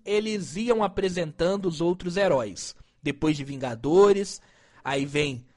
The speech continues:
os outros heróis aparecendo nos, nos filmes, né? Mas com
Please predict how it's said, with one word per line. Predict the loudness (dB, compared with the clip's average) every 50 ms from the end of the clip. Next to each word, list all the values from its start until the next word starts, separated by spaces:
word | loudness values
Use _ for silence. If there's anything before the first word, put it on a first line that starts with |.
| _ _ -8
os | -8 -6 -4
outros | -4 -4 -4 -4 -6 -4 -4
heróis | -2 0 2 2 2 2 0
aparecendo | -2 -4 -4 -4 -4 -4 -6 -6 -6 -6 -6 -6 -6 -6
nos, | -4 -4 -4 -6 -6 -10 -14 -12
nos | -8 -8 -6 -6 -8 -8
filmes, | -8 -4 -2 -2 -2 -2 -4 -8 -14 -14 -16 -16 -18 _ -12
né? | -6 -4 -2 -2 -2 -4 -8 -20 -20 -20 _ _ -8
Mas | -2 0 2 2 2 2 0 -4 -10
com | -10 -8 -6 -2 -2 -2 -4